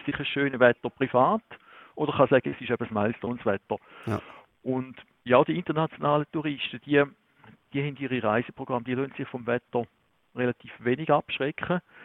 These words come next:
Speaker 1: Dort ist mehr das Thema, dass wir dort genug früh, äh,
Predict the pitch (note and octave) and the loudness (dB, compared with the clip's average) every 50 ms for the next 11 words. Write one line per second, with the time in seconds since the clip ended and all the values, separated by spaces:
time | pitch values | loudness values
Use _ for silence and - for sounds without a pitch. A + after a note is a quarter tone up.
0 | - - _ - D#3 - - E3 - C3+ B2+ C3+ C#3+ C#3 - - C3 B2+ B2+ C3 | -20 -8 _ -2 -2 -2 -2 -10 -6 -2 0 0 0 -2 -4 -4 -4 -4 -2 0
1 | A#2+ B2 B2 A#2+ A#2 - C3+ - _ _ _ - - - - - D3 D3 C#3+ - | 0 0 0 2 0 -4 -4 -6 _ _ _ -18 -18 -16 -14 -8 -6 -6 -6 -6
2 | - - - C3+ C#3 C#3+ C#3+ C#3 B2+ - _ - A#2 A2+ A2+ A2 A2 | -8 -12 -10 -8 -2 0 0 0 -2 -6 _ -6 -4 -4 -4 -4 -6